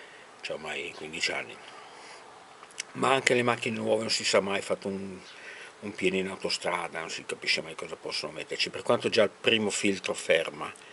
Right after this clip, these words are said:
però io, come vedete, ho messo questo per sicurezza, anche perché così vedete là il gasolio che esce di qua e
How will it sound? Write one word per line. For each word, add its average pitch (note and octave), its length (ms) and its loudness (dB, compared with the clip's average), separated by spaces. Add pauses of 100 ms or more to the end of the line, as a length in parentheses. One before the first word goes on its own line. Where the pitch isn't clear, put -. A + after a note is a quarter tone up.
(480)
però G#2 320 10 (840)
io, G2+ 340 4
come F2+ 340 0
vedete, F2 380 0
ho E2 60 2
messo F2 300 -2
questo - 440 -2 (380)
per G2+ 160 -4
sicurezza, - 580 -2
anche G2 160 0
perché F#2+ 260 0
così F#2+ 400 0 (480)
vedete F2+ 460 0
là E2 260 0 (120)
il F2+ 140 -10
gasolio F2+ 540 2
che - 220 -2
esce - 480 0 (1300)
di G#2 200 -8
qua - 320 -2
e - 80 -12